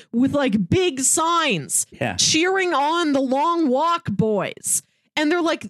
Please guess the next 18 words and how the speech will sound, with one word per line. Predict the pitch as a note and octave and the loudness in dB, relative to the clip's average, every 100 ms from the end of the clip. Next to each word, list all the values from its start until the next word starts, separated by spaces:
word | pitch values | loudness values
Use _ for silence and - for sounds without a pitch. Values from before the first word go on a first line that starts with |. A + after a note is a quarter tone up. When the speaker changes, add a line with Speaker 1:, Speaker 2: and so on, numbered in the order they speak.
| - | -4
Speaker 1:
they | E4+ | -2
could | F#4 F#4+ | 0 0
be | F4 | 0
there | C4+ F4+ G4 | 0 0 0
at | - C#4+ D#4+ - | 0 0 -2 -2
any | C#4+ D#4 D4+ | -2 -2 0
time. | A3 C#4 C#4+ A3+ D3+ D#2+ - | 0 0 0 0 -2 -6 -6
It's | B3 C4+ | -2 0
not | F4 E4+ | 0 0
like | F#4+ | 0
there's | D#4 C4+ | 0 0
only | C#4+ C#4+ C#4 | 2 2 0
select | - B3+ B3+ D4 - | 0 0 0 -2 -4
spots | - - C#4 C#4 D4 - | -6 -2 0 0 0 0
that | C4 | 0
are | A3+ | 2
for | G#3 | 0
spectators. | G#3 - C4 C4+ - B3 F#3+ B2+ | 0 -2 -2 -4 -2 -2 0 -4